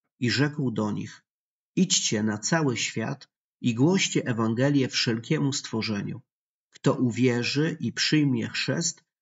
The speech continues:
będzie zbawiony, a kto nie uwierzy, będzie potępiony. Tym zaś, którzy uwierzą,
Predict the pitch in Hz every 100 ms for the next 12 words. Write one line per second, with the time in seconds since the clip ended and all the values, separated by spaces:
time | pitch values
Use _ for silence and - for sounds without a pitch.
0 | - 127 120 113 113 113 123 120 113 110
1 | 101 101 - _ _ - - - - 107
2 | 113 151 175 110 110 107 101 120 143 160
3 | _ _ 110 120 110 104 131 139 143 156
4 | 156 135 104 101 - _ _ 175 165 113
5 | 113 135 - - 143 120 131 - 170 139
6 | 117 110 104 127 190